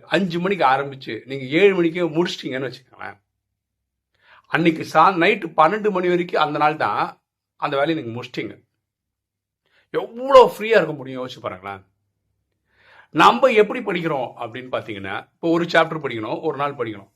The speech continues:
ஒரு எக்ஸாம்பிளுக்கு வந்து, அந்த சாப்டர்ல வந்து ஒரு எக்ஸாம்பிள் பேசுவாங்க, நாற்பது பேஜ் இருக்குன்னு வச்சுப்போமே. நம்ம என்ன பண்ணுவோம்? காலம்புற பத்து பேஜ், மதியானம் ஒரு பத்து பேஜ், சாயந்தரம் ஒரு பத்து பேஜ், நைட்டு ஒரு பத்து பேஜ், இப்படி படிக்கலாம்னு சொல்லிட்டு நைட்டு பன்னெண்டு மணி வரைக்கும் இப்படி இழுத்துன்னு போவோம்.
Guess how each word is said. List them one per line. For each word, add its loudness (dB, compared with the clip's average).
ஒரு -8
எக்ஸாம்பிளுக்கு -4
வந்து, -8
அந்த 2
சாப்டர்ல 2
வந்து -4
ஒரு -8
எக்ஸாம்பிள் -4
பேசுவாங்க, -12
நாற்பது 0
பேஜ் -8
இருக்குன்னு -10
வச்சுப்போமே. -16
நம்ம 4
என்ன 4
பண்ணுவோம்? -4
காலம்புற 0
பத்து -6
பேஜ், -6
மதியானம் -2
ஒரு -4
பத்து -8
பேஜ், -8
சாயந்தரம் 0
ஒரு -2
பத்து -4
பேஜ், -4
நைட்டு -2
ஒரு -2
பத்து -2
பேஜ், -8
இப்படி -2
படிக்கலாம்னு 0
சொல்லிட்டு -4
நைட்டு 0
பன்னெண்டு 0
மணி -
வரைக்கும் -6
இப்படி -10
இழுத்துன்னு -12
போவோம். -10